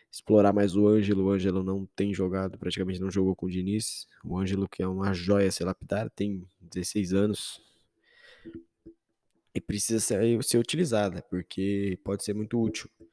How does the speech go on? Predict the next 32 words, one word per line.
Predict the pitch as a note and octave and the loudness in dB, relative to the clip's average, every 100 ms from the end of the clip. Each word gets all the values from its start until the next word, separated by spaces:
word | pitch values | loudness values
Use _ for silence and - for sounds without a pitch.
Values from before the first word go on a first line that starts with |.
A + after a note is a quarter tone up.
| - - - _ _ _ | -20 -20 -20 _ _ _
E | A2 | -2
vai | G#2 G#2+ | 2 2
ser | - G2+ | 2 -2
muito | G2 F2 | -2 -2
útil. | E2+ - | -4 -4
Eu | |
acredito | E2+ F#2+ F#2+ | -4 -2 -2
que | - | -4
o | |
Diniz, | F#2+ F#2 - | -4 -4 -4
o | - F2 F2 | -4 -4 -4
Diniz | F#2+ G#2 A#2+ | -2 0 2
não, | A2+ F2+ | 0 -2
o | F2+ | -2
Carille | G2 F#2+ G2+ | 0 0 0
vai | F#2 G2 | 0 0
usar, | F#2+ F#2+ - - - - - - - - - - _ _ _ - | 0 -4 -6 -18 -20 -20 -20 -20 -20 -20 -20 -20 _ _ _ -6
vai | F#2 G2 | 2 4
usar | G2+ G2 | 6 6
ele. | F#2 F2 D#2 - - - | 6 4 0 -10 -18 -10
É | - | -6
um | F2 | -2
jogador | F#2+ F#2+ F#2+ | 0 2 2
que | F#2 F#2 A2 - - | 0 -4 -6 -12 -8
pode | E2 - | -8 -4
ser | - | -2
muito | G2+ - F#2 | -2 0 -2
útil. | D#2+ - C3 | -4 -4 4
O | C#3+ | 6
elenco | D3+ G3+ | 6 4
do | F3 | 4
Santos, | C#3+ C#3 E3 - - | 6 4 2 -2 -10